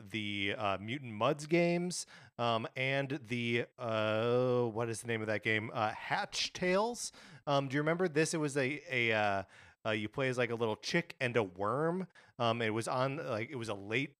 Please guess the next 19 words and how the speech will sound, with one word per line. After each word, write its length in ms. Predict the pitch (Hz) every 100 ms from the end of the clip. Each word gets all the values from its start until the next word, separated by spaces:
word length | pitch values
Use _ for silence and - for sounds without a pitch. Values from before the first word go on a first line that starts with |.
| -
era 340 | 127 123 117
three 200 | - 123
D 160 | 123 117
S 200 | 107 -
game, 420 | 120 107 104 104 - - - -
uh, 240 | 101 104 117
that 140 | 107 101
had 380 | 95 107 107 107
a, 460 | 113 101 98 101 -
like, 160 | 104 95
level 360 | 92 107 113 123
creator 720 | - 143 135 135 139 139 135
and, 280 | - 113 104
like, 140 | 104
sort 160 | - 120
of 80 | 113
a 60 |
robust, 800 | 107 101 107 104 104 104 - - - - - -
um, 520 | 104 95 90 90